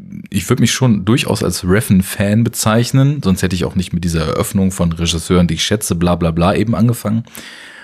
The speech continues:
Und es ist schon sehr schön zu sehen, wie sich über die Zeit auch sein Stil so entwickelt hat. Und Bronson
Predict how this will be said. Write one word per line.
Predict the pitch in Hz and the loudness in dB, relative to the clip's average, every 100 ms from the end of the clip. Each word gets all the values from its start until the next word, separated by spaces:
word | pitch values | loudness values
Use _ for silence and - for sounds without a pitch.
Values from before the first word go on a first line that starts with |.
| - - | -10 2
Und | 98 98 95 - | 6 6 4 0
es | 95 | 2
ist | 110 | 2
schon | 123 104 | 4 4
sehr | 107 107 | 4 2
schön | - 107 | 2 0
zu | - 92 | 2 2
sehen, | 101 98 | 2 2
wie | 95 | 2
sich | 95 90 | 0 2
über | 98 | 0
die | 92 | 0
Zeit | - 98 92 | 0 -2 -2
auch | 87 | -4
sein | - 92 | 0 2
Stil | 90 - 104 98 | 0 2 2 4
so | 92 | 0
entwickelt | 82 82 80 82 80 82 | -2 -4 -4 -4 -4 -4
hat. | 80 | -4
Und | - 87 90 90 - - - - - _ _ _ _ _ - | 0 4 6 6 2 -12 -20 -20 -20 _ _ _ _ _ -6
Bronson | 95 104 156 170 156 | 2 4 4 2 0